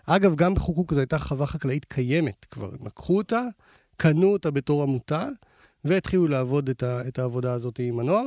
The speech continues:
והחווה הבאה השנייה, האחרונה שקמה בימים אלה, זה בכפר יחזקאל, בחור בשם איתי, אה, שמתחיל לה-,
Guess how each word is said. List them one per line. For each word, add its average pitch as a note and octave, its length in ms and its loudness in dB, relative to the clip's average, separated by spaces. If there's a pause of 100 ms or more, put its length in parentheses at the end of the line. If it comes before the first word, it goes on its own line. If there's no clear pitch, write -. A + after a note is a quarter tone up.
והחווה D3+ 480 -2
הבאה F3 180 -4
השנייה, A#3 280 -4 (560)
האחרונה F#3 400 0
שקמה F#3+ 440 2
בימים F3 460 0
אלה, G#3+ 260 0
זה C#3+ 320 0
בכפר C3+ 320 0
יחזקאל, D#3+ 560 0
בחור C3 320 -4
בשם B2 420 -2
איתי, B2 300 -4
אה, C#3+ 460 0
שמתחיל B2+ 420 -4
לה-, B2+ 80 -4